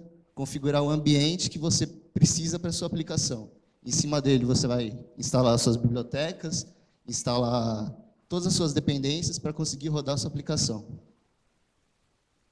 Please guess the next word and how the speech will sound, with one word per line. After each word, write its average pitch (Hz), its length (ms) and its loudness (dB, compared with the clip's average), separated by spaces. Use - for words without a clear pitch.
E 175 480 0